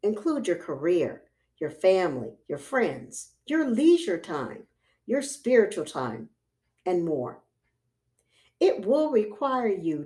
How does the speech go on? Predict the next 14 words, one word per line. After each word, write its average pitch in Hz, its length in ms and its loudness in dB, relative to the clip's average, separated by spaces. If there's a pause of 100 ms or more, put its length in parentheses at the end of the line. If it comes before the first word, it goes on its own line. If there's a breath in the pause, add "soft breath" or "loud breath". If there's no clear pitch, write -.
to - 100 -8
be 143 180 -8
really, 247 800 0
really 165 400 -2
truthful 285 880 -6 (100)
and - 240 -8
honest 226 420 0
with 214 160 -4
yourself, 208 580 -2 (420 soft breath)
and 160 180 -2
most 165 320 0
of 180 160 -4
all, 147 440 -4 (140)
vulnerable. 143 640 -6